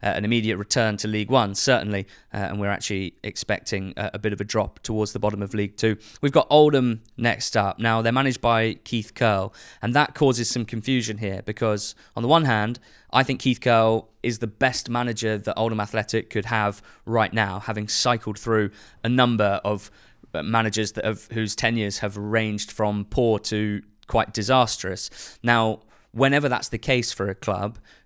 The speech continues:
generally you don't look at the managers themselves and give them the blame. When that is the theme that runs through a club over five years, you look higher than that. You look at the club structure, uh, the ownership, and those making decisions. And that has been an issue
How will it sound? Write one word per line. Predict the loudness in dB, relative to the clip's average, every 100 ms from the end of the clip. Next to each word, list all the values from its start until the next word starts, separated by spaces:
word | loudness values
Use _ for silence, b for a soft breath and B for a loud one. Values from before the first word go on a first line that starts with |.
| b -2
generally | 4 4 4 0 -2 -6 -6
you | -8
don't | -4 -2 0
look | 0 0 0
at | -8
the |
managers | -4 -4 -4 -8 -8
themselves | -10 -2 0 2 -2 -6
and | -6
give | -6 -2
them | -2 -2
the |
blame. | -6 -8 -8 -12 -14
When | -4 -4 0
that | -2 -2
is | -4 -6 -6
the | -8 -6 -4 -6 b b b _
theme | -2 2 2 0 -6
that | -8 -2
runs | -2 -2 -4
through | -2 -2
a |
club | 0 0 0 0
over | -4
five | -4 -6 -6 -6
years, | -6 -6 -6
you | -2
look | -2 0
higher | 0 0
than | -2 -6
that. | -8 -8
You | -4
look | -4 -4
at | -6
the | -6
club | -4 -4
structure, | 0 -2 0 0 -2 B B B
uh, | -4 -2
the | -2
ownership, | 2 2 2 2 0 -2
and | -2
those | 0 0
making | -2 -2 -4
decisions. | -8 -4 -4 -4 -6 -8
And | -2 0
that | 0
has | 0
been | -2 -2
an | -2
issue | -2 0 -2